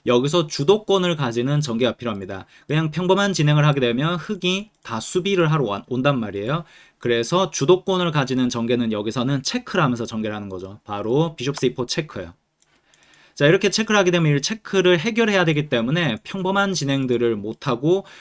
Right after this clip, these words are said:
꼭 이걸 막는 형태로 강제가 되죠. 자, 여기서 흑은 체스 규칙상 두 가지를 할 수 있는데요. 킹이 도망가는 수랑 디파이브 이렇게 할 수 있습니다. 이 둘 중에 뭐가 더 좋을까요? 자, 바로 디파이브로 폰을 하나 더 주면서 피하는 게 더 좋아요.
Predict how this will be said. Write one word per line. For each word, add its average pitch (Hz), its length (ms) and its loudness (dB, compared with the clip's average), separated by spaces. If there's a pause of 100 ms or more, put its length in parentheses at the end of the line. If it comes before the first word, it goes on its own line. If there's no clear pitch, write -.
(120)
꼭 139 160 2
이걸 123 140 4
막는 123 380 0
형태로 156 400 0
강제가 117 380 -2
되죠. 95 340 -8 (480)
자, 123 120 -2
여기서 180 260 4
흑은 208 500 2
체스 202 500 -2
규칙상 160 720 0
두 123 140 -2
가지를 147 340 2
할 135 80 -2
수 127 120 -4
있는데요. 120 500 -2 (340)
킹이 208 280 0
도망가는 143 520 2
수랑 147 480 -2 (100)
디파이브 147 680 0
이렇게 123 200 -4
할 127 120 -2
수 120 100 -4
있습니다. 101 420 -10 (360)
이 180 160 -2
둘 170 180 4
중에 190 200 0
뭐가 127 280 2
더 147 120 2
좋을까요? 107 560 -6 (140)
자, 110 160 -10
바로 113 320 -4 (140)
디파이브로 170 800 2
폰을 208 280 -2
하나 180 240 0
더 117 240 -2
주면서 180 520 0
피하는 156 340 0
게 117 100 -2
더 123 120 -2
좋아요. 92 320 -6